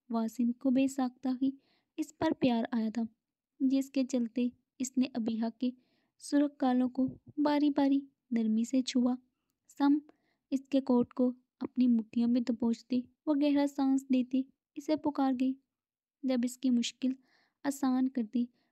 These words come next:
वासिम ने अपने जज्बात पर बंद बांधा और इसका रुख पलटकर पुश्त अपने सीने से लगाते टेबल पर रखी छुरी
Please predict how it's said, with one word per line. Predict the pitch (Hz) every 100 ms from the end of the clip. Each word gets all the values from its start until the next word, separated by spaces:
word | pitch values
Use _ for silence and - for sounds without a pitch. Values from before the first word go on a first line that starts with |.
| -
वासिम | 269 269 269 269
ने | 262
अपने | 262 262
जज्बात | 254 240 - 233 226 -
पर | 247 247 _ -
बंद | 240 277 269 247
बांधा | 247 233 247 - _ _ 262
और |
इसका | 262 262 254
रुख | 247 269 _
पलटकर | 233 220 - 254 269 _ _ _ _
पुश्त | 294 302 _ -
अपने | 277 277 285
सीने | 285 269 269
से | 277
लगाते | 269 247 240 254 247 _ _ _
टेबल | 302 294 302
पर | 294 294
रखी | 277 269 269 269 - _ _ -
छुरी | 311 320 330